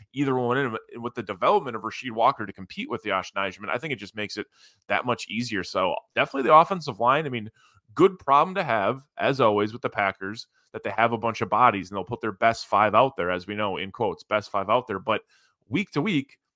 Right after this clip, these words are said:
covering them with Pack-A-Day, covering it via Twitter, it does make you a little bit angsty going into every week once we get in the regular season, because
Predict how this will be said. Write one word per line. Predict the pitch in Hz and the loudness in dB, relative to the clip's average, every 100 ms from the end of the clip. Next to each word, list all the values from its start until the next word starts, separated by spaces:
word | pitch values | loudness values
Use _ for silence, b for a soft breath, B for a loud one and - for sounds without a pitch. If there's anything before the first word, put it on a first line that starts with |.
| _ _ | _ _
covering | - 170 165 135 | 0 0 2 -2
them | 131 | -2
with | 117 | -4
Pack-A-Day, | - 113 113 117 117 117 113 _ _ _ | -4 -2 -2 -2 -2 -4 -6 _ _ _
covering | - 160 147 139 | -2 0 2 0
it | 123 110 | 0 -4
via | 113 120 | -4 -4
Twitter, | - - 113 107 107 104 _ _ | -4 -4 -4 -2 -4 -6 _ _
it | 135 107 | -10 -4
does | 135 147 156 | 0 0 0
make | 135 143 139 143 | -2 -2 -2 -4
you | 139 | -2
a | |
little | 131 135 110 | 0 -2 -2
bit | 113 - | -6 -8
angsty | 131 151 - - 98 92 - | -8 -8 -10 -6 -6 -6 -6
going | 117 120 | -4 -4
into | 120 117 107 - | -6 -6 -6 -2
every | 120 123 143 | -2 0 -2
week | 135 127 120 - | 0 0 -2 -6
once | 117 | -10
we | 113 | -10
get | - | -10
in | |
the | 113 | -4
regular | 127 139 117 | -2 -2 -2
season, | - 107 98 101 | -4 -6 -6 -8
because | 104 117 113 110 98 | -4 2 2 0 -8